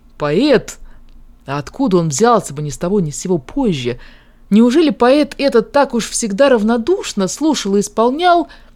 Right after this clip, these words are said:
«Иже херувимы» или «Чертог твой вижду»? Не могло ли быть ведь и так, что наружный гимназист Антош Чехов рассматривал во время литургии с хоров сверху, как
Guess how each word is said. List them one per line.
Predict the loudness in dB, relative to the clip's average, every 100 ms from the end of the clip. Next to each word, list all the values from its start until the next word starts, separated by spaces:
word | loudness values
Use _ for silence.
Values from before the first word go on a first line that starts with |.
| -20 -20 -2
«Иже | 0 0 -4 -8 -18
херувимы» | -4 0 0 -2 0 0 0 0 -6 -8 -20 -20 -20 -14
или | -2 0 0 -2 -10 _ -20 -20 -12
«Чертог | -4 -4 -2 2 2 0
твой | -2 2 2 2 -8 -6
вижду»? | 0 2 2 -2 -10 -12 -16 _ _ -20 -20 -20 -2
Не | 2
могло | 4 2 2 2
ли | 2
быть | 2 -2 0
ведь | -2 -2
и |
так, | -2 0 0
что | -2 -2 -2 -4 -20 -20 -20 -20 -8
наружный | 0 4 6 6 4 0 -4
гимназист | -2 0 2 4 2 2
Антош | -2 0 -2 -2
Чехов | -4 0 0 -2 -8 -14 -6
рассматривал | -2 -2 0 0 2 0 0
во | 2
время | 2 2 2
литургии | 0 -2 -2 0 2 0 -2 -10
с | -12
хоров | -6 -2 4 4 4 -4 -20 -18
сверху, | -12 -6 0 2 2 0 -10 -12 _ -20 -20 -18
как | -4 -4 -4